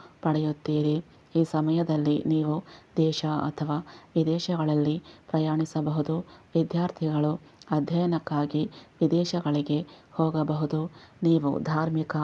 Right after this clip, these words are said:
ಅಥವಾ ಶುಭ ಕಾರ್ಯಕ್ರಮದಲ್ಲಿಯೂ ಭಾಗವಹಿಸಬಹುದು. ಈ ಸಮಯದಲ್ಲಿ ಕೆಲಸದಲ್ಲಿರುವ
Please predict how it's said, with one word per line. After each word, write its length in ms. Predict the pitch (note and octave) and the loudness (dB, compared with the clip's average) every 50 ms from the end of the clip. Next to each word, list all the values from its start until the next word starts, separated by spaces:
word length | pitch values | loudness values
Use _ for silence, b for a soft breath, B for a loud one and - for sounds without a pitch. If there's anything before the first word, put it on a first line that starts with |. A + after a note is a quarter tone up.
| - - | -2 -2
ಅಥವಾ 380 | - D#3 - - D3+ D3 D3 D3 D3 - B B B B B B | -4 -4 -4 -4 -6 -4 -4 -4 -6 -6 B B B B B B
ಶುಭ 200 | - - E3 D#3 E3+ F#3+ | -2 0 0 2 0 0
ಕಾರ್ಯಕ್ರಮದಲ್ಲಿಯೂ 1120 | - - D#3+ D3+ D3+ D3+ D3 - - D3 D3+ D3+ D3+ D3+ D3+ D3+ D3+ D3 D3 D3 D3+ D3 D3 - B B B B B B - | -2 -2 -2 0 0 -2 -2 -2 -2 0 0 0 0 2 2 2 2 2 2 2 0 -2 -2 -4 B B B B B B -4
ಭಾಗವಹಿಸಬಹುದು. 1080 | - D#3 D3+ D3+ D3+ D3+ D3+ D#3 D3 D3+ D3 - - D3+ D3+ D3+ D3+ D3 D3 - D#3 D3+ D3+ - B B B B B B - | -2 0 0 0 0 -2 0 0 0 0 0 -2 -4 -4 -2 -2 -2 0 0 0 -2 -2 -4 -4 B B B B B B 0
ಈ 80 | D#3 D3+ | 0 0
ಸಮಯದಲ್ಲಿ 760 | - - D3+ D3 D3+ D3+ D3+ D3+ D3+ D3+ D3+ D3 D3 D3 D3+ E3 - B B B B _ | 0 0 0 0 2 2 2 0 0 0 0 0 0 0 -2 -4 -6 B B B B _
ಕೆಲಸದಲ್ಲಿರುವ 880 | - D#3+ D3+ D#3+ D#3 - F#3 F3 E3 D#3 D3+ D3 D3+ D3+ D3+ D3 D3 | -2 0 0 0 0 -2 -2 0 0 2 2 2 2 2 2 0 0